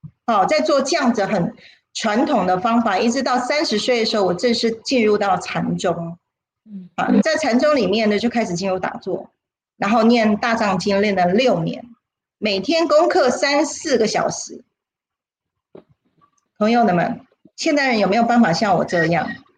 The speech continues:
Speaker 1: 在家人可以专修出家人的法，啊，三四个小时不间断十几年这样子？好，所以我这样走到后来呢，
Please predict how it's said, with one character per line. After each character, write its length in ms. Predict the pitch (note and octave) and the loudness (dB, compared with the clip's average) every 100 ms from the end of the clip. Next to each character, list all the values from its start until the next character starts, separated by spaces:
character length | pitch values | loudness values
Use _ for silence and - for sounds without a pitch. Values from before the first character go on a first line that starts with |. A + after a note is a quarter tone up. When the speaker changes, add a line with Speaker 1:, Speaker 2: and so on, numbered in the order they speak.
| _ - - | _ -12 -4
Speaker 1:
在 200 | E4+ C4+ | -2 0
家 240 | B3+ B3 | 0 0
人 180 | A3+ F#3+ | 0 0
可 100 | G3+ | 0
以 80 | A3 F3+ | 0 0
专 320 | C4 A#3+ B3+ | 0 0 0
修 280 | B3+ A#3+ A#3+ | 0 0 0
出 220 | B3 A#3+ | 2 0
家 220 | A#3 A3 | 2 0
人 120 | F#3+ | 0
的 120 | F3+ F3 | 0 0
法， 400 | E3+ - - - _ _ _ _ - | -2 -6 -8 -16 _ _ _ _ -4
啊， 140 | F3+ | -2
三 360 | - D4 C#4 C#4+ | -2 -2 0 -2
四 240 | C#4 C#4 | -2 -4
个 120 | A#3 G#3 | -2 0
小 200 | F#3 E3 | 0 -2
时 160 | - | -2
不 140 | E3+ F#3 | -6 -4
间 240 | G#3 G3 | -2 -2
断 240 | G3 G3 | 0 0
十 300 | F3 - F#3 | 0 0 -2
几 160 | G3 E3 | -2 -2
年 300 | D3+ D3 - | -4 -4 -6
这 80 | D#3 | -6
样 180 | - - | -6 -8
子？ 140 | - _ _ _ _ _ _ _ - | -18 _ _ _ _ _ _ _ -2
好， 140 | C4 | 0
所 100 | E4 | 2
以 60 | F4 | 4
我 120 | C#4+ | 4
这 120 | A3+ | 4
样 240 | F#4 F4 | 2 0
走 240 | - G3+ F3+ | 0 -2 0
到 200 | C#4 C#4+ | 0 0
后 260 | - D4+ | 0 0
来 260 | A#3 F3 F3 | 2 0 0
呢， 320 | F3 F3 F3 | 2 2 0